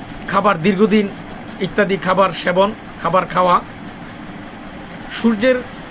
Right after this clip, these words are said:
অতি বেগুনি রশ্মি প্রভাবেও ক্যান্সার হতে পারে। অপর্যাপ্ত ঘুম এবং মানসিক চাপ ইত্যাদি বিভিন্ন কারণে হতে পারে। সর্বোপরি ইসলামী অনুশাসন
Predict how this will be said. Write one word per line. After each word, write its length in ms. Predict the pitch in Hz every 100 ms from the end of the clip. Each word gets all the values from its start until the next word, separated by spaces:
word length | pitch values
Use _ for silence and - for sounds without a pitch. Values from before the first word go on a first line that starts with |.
| - - -
অতি 220 | 214 240
বেগুনি 420 | 190 208 220 220
রশ্মি 380 | 202 196 185 220 254 - - - - - - - - - - - -
প্রভাবেও 460 | 214 202 208 208 202 - - -
ক্যান্সার 340 | - 180 196 196
হতে 160 | 196 185
পারে। 220 | 180 196 247 - - - - - -
অপর্যাপ্ত 600 | 208 214 240 220 240 - 247 240 - - 143
ঘুম 220 | 185 226 220
এবং 200 | 202 214 208 - - - -
মানসিক 420 | 160 190 214 247 226
চাপ 180 | - 202 - - - - -
ইত্যাদি 380 | 226 - 247 240
বিভিন্ন 360 | 220 226 220
কারণে 300 | 214 202 196
হতে 220 | 185 208
পারে। 220 | 208 180 269 - - - - - - - -
সর্বোপরি 480 | 226 240 285 202 - - - - - - - 220
ইসলামী 360 | 208 285 285
অনুশাসন 580 | 269 240 226 208 - 160